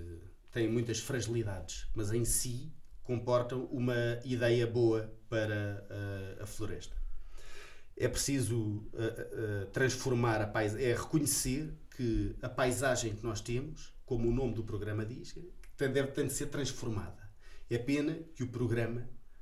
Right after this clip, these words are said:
eh, avance pouco nessa transformação. Isto é,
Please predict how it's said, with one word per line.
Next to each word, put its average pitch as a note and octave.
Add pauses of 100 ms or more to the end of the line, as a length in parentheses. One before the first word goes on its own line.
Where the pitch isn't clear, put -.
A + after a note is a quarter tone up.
(280)
eh, A#2+
avance C3+
pouco D3+ (220)
nessa C#3+
transformação. C#3 (800)
Isto A2+
é, G2+